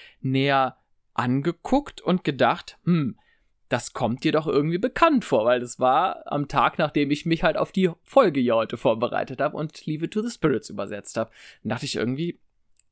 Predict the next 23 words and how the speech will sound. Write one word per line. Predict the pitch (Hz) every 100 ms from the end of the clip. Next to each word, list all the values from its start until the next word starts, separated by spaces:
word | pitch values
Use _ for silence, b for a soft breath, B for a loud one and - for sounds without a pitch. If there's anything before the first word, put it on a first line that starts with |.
| -
im | 117
Endeffekt | 107 117 - 143
sagt | 147 139
die | -
Strophe | - - 101 120
genau | 117 -
das | - -
Gleiche | 233 247 233 120
aus | - - - - b b b b
und | 147
hab | 151
mir | - 151
das | 147
dann | - 156
auch | -
nochmal | 240 - 117 -
übersetzt. | - 92 101 - - - _ _ _ _
Die | 131
zweite | - 110 - 190
Strophe | - 151 165 165
von | 160 147
Oh | 107
Johnny. | 123 110 95 139 294